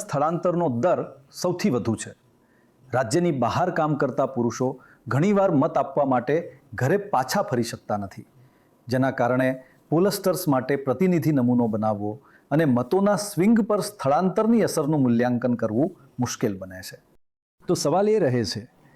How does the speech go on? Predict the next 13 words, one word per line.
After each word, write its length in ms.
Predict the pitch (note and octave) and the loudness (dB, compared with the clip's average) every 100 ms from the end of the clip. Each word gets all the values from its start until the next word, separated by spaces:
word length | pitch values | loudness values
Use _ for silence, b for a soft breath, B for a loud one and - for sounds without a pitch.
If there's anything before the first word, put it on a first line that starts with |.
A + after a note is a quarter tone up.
| b b | b b
કે 100 | G3 - | -2 -2
શું 380 | - G3 A#3 D#3 | -2 0 0 2
બિહારમાં 720 | C3 G#2+ C3+ F#3 F#3+ F#3+ F#3+ - | 0 0 0 0 0 0 -2 -2
પુરુષો 440 | C3+ D#3 D3+ F#3 F#3 - | 0 0 0 -2 -2 -4
અને 160 | C#3+ D3 | -2 2
મહિલાઓ 560 | B2 A#2 B2 D3 D#3 D#3+ - - | 2 2 2 2 0 -2 -8 -4
અલગ 300 | B2+ D#3+ D3 D3+ | 0 0 0 -2
રીતે 200 | D#3 D#3+ | 0 0
મત 280 | A#2 A2+ B2 | 0 -2 -2
આપે 260 | B2+ E3+ E3 | -2 -2 -4
છે? 180 | - G2 - - | -4 -14 -20 -6
હા, 260 | B2 G2+ F2 - _ _ - _ - | -2 -2 -2 -12 _ _ -20 _ 0
તેઓ 160 | B2 | 2